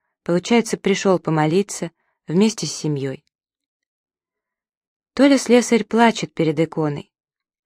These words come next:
Молитвы православных тоже легко попадают на небо, смешиваются с материализованными молитвами мусульман. И уже не понять,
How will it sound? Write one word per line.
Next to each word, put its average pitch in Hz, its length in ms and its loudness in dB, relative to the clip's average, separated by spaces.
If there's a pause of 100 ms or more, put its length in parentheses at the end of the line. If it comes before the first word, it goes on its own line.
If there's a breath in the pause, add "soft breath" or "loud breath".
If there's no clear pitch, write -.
(340)
Молитвы 226 420 4
православных 185 840 0 (320)
тоже 240 260 4
легко 190 320 2
попадают 160 600 0
на 151 100 0
небо, 170 400 0 (640)
смешиваются 196 760 0 (280)
с - 120 -4
материализованными 190 1000 4
молитвами 160 560 0
мусульман. 151 680 -4 (680)
И 226 100 -2
уже 240 160 4
не 226 120 4
понять, 208 520 0